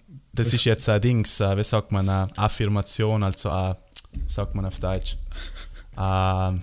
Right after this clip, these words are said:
Speaker 1: ha, die schwere Sp-, deutsche Sprache. Eine Vermutung, oder?
Speaker 2: Ja. Nein, ich, ich habe schon einmal online ein bisschen etwas gelesen, ich habe jetzt nicht mehr
Speaker 1: Mhm.
Speaker 2: alles im Kopf. Also ich glaub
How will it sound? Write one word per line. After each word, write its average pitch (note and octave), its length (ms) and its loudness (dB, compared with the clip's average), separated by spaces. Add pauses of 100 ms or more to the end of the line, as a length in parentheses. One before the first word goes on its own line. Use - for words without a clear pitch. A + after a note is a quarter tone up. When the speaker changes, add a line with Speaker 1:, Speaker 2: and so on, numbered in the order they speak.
Speaker 1:
ha, G#2+ 280 0 (960)
die G#2+ 80 -2
schwere G2+ 380 0
Sp-, - 320 -8
deutsche G2 300 -2
Sprache. G2+ 520 -2 (400)
Eine G2 140 2
Vermutung, A2+ 640 4 (680)
oder? A#2 300 2 (800)
Speaker 2:
Ja. A#2 340 0 (920)
Nein, D3 240 6
ich, D#3+ 80 8 (100)
ich C#3+ 160 4
habe D#3 180 6
schon E3 240 4
einmal C3+ 180 6
online C3 380 6
ein - 40 -10
bisschen C3+ 260 2
etwas - 360 -2
gelesen, A#2+ 680 2
ich A2+ 180 2
habe A#2+ 180 4
jetzt A#2 220 2
nicht A2+ 80 4
mehr A2 80 4
Speaker 1:
Mhm. G2+ 60 2
Speaker 2:
alles A2+ 220 4
im G2+ 120 0
Kopf. - 400 -2 (340)
Also A2 380 2
ich B2 140 0
glaub B2+ 340 4